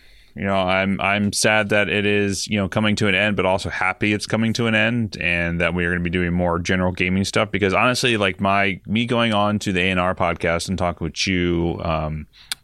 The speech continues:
uh, Hooch and, uh, Hebrew about just gaming in general, and was, it was so much fun. I was like, "You know what? This is fantastic." I really enjoy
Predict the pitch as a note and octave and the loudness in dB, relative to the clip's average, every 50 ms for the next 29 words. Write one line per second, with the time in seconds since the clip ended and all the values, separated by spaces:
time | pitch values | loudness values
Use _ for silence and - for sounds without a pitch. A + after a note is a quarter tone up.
0 | _ - F2+ E2+ D#2+ E2+ E2+ F#2 F2 D#2+ - - - D#2+ F2 E2+ D#2+ D#2+ E2 - | _ -4 -2 0 0 0 0 0 -2 -2 -2 -6 -4 -4 -4 -2 -2 -2 -4 -4
1 | D#2+ E2 E2 E2 D#2+ D2 E2 F#2+ F#2 F2 F2 E2+ E2 E2 E2 D#2+ E2 E2+ E2 E2 | -4 -2 -2 -2 -2 -2 0 0 0 0 0 0 0 0 -2 0 0 0 0 0
2 | E2 D2 - - - - - - - - - C#3+ B2 A#2+ B2 D3 D#3+ D#3+ D3+ D3 | -2 -4 -8 -14 -20 -18 -16 -16 -16 -10 -4 -2 -2 0 2 0 0 2 2 0
3 | D3+ C3 A#2+ C#3 C#3+ E3+ F3 D3+ B2 A2+ A2+ A#2 A2 G#2+ A2 A2 A2 G#2+ F2 A2 | 0 0 2 2 2 2 2 2 2 2 2 2 2 0 0 0 -2 -2 -2 -2
4 | A2 G#2+ G2+ - - A#2 B2 A2+ - - - - - B2 A#2+ C3 C#3 C3+ C3+ C3 | -2 -2 -4 -6 -2 -2 0 0 0 -2 -2 0 2 2 4 4 2 2 0 0
5 | B2 - - - A#2+ A#2+ A#2+ A2 G#2 G2 G2 F#2 G#2 G#2+ A2 A2 G#2+ E2 G#2 F#2+ | -2 -2 -4 0 0 2 2 2 2 0 0 -2 0 0 0 0 0 -2 -2 -4
6 | G2 F2 D#2+ - - - E2+ D#2+ - - D2+ D2 D2+ - D#2 C#2+ C#2+ D2 D#2+ E2+ | -4 -4 -4 -6 -6 -4 -4 -4 -2 -4 -4 -4 -4 -6 -8 -6 -4 -2 0 0
7 | F#2 F#2+ F#2+ F2+ F2+ F#2 E2+ F#2 F#2 F2 F2 F2 E2+ F2 E2+ | 2 2 2 2 2 0 0 0 0 2 2 2 2 0 -2